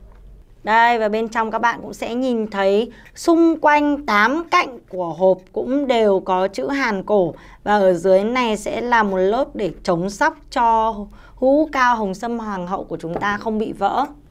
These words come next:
Đây chính là hũ cao hồng sâm hoàng hậu không phẩy năm cân của chúng ta. Ở trên nhá, các bạn sẽ, ở trên nắp các bạn sẽ nhìn thấy này, đây là biểu tượng logo của nhà sản xuất. Hai bên là sẽ có hai con rồng và tem niêm phong hai đầu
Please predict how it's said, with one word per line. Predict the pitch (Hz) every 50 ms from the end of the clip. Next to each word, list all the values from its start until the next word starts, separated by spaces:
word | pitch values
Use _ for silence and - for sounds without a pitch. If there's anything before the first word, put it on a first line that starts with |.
| -
Đây | - 196 196 208 208 202 202 196
chính | 202 196 180 196
là | 202 214 196
hũ | 185 175 160 170 214 202 226 240 247 247 -
cao | 240 226 220 214
hồng | 202 202 190 180 170 165
sâm | - - 214 214 214 208
hoàng | 202 196 175 170 165
hậu | 165 196 190 -
không | - 220 214 208
phẩy | 208 151
năm | 156 175 185 196 196
cân | 214 214 208 190
của | 165 156
chúng | - 170 180
ta. | 180 202 208 208 202 196 - - - - - - -
Ở | - - 254 247 214 185 - -
trên | - 277 277 285 285 277 277
nhá, | 294 294 302 302 294 - - - - -
các | - 262
bạn | 269 - - -
sẽ, | - - 240 226 240 247 240 -
ở | 208 185 175
trên | - 247 240 247
nắp | 269 285 285
các | 269 247
bạn | 240 220 190
sẽ | 226 214
nhìn | 214 240 254 240 220 196 185
thấy | 196 180 180
này, | 196 226 233 220
đây | 208 226 240 240
là | 240 226 208
biểu | - 220 208 202 180 165 165 - -
tượng | 220 233 - - - - - -
logo | - 214 226 220 214 202 202 196
của | 175 185
nhà | 165 160 160 156
sản | - 175 160 156
xuất. | - - 254 294 - - - - - _
Hai | - - 277 285 285 285 285
bên | 262 285 285 285 277
là | 262 240 214
sẽ | 208 - -
có | - 214 202
hai | 208 233 240 240
con | 233 240 240 226
rồng | 226 233 208 202 190
và | 180 190 185
tem | 185 - - 226 233 233 240 233 233
niêm | 240 240 233 226
phong | 233 247 240 226 233 233
hai | 233 233 226 226 220
đầu | 214 214 208 196 185 170 165